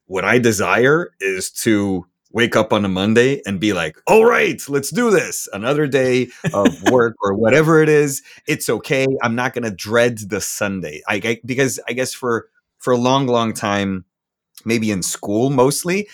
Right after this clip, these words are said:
Speaker 1: I had this kinda, like, what we would call, like, the end of vacation blues, you know? And it's kinda like,
Speaker 2: Yeah.
Speaker 1: "No, vacation's almost over," you know, like, "The br-, summer break is over," or whatever,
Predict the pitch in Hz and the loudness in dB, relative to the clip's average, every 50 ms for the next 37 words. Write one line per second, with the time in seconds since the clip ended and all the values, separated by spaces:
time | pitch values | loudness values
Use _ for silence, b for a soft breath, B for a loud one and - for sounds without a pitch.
0 | B B B B B B B B B _ - 120 113 - 117 117 113 113 101 110 | B B B B B B B B B _ -4 -2 -2 0 0 0 0 0 0 0
1 | 104 - - - - 127 120 113 120 117 110 98 82 - _ _ _ _ _ _ | -2 -2 -4 -4 -2 0 2 4 4 4 4 2 -2 -6 _ _ _ _ _ _
2 | _ _ _ - - - - - _ 104 107 120 117 113 123 117 104 117 95 - | _ _ _ -16 -16 -16 -18 -20 _ -4 -2 0 0 2 2 2 2 0 -2 0
3 | - 123 110 117 110 107 104 - 107 101 - - 107 113 117 110 95 98 110 95 | 2 4 4 4 4 2 0 0 -4 -6 -4 -2 -2 0 0 0 0 -2 -2 -2
4 | - - 110 98 95 - - 135 139 131 147 156 156 165 175 180 175 - - - | -2 -2 -2 -2 -2 0 -2 -2 0 0 2 2 2 2 0 -4 -6 -10 -12 -12
5 | - - 113 120 120 120 123 131 127 117 110 104 - - 131 120 113 113 113 107 | -8 -4 0 2 4 4 4 4 4 2 0 -2 -4 -6 -6 -4 -2 -2 -2 -2
6 | 104 143 160 170 170 170 165 165 160 160 160 156 156 151 151 147 143 135 123 B | -2 0 0 2 2 4 4 4 4 2 2 2 2 2 0 0 0 -2 -4 B
7 | B B B B B _ - 160 160 165 170 170 165 160 - 165 160 156 165 160 | B B B B B _ -6 -4 -4 -4 -6 -6 -4 -4 -4 -4 -4 -4 -4 -4
8 | 160 156 160 156 - - 160 160 165 165 165 160 160 165 160 156 151 147 143 147 | -4 -2 -4 -4 -4 -4 -2 0 2 2 2 2 2 2 2 2 0 0 -2 -2
9 | 151 147 151 147 143 135 - 135 139 120 131 139 - - 170 160 165 160 151 127 | -2 -2 0 0 -2 -2 -2 -4 -6 -4 -4 -6 -2 0 0 2 4 2 2 2
10 | 156 151 143 151 - 160 139 139 165 160 165 156 139 151 143 131 117 - 143 147 | 0 0 0 -2 -6 -6 -2 0 2 2 0 0 -2 -2 -2 -2 0 0 0 0
11 | 151 156 156 165 165 156 160 156 139 | 2 2 2 2 2 0 0 -2 -2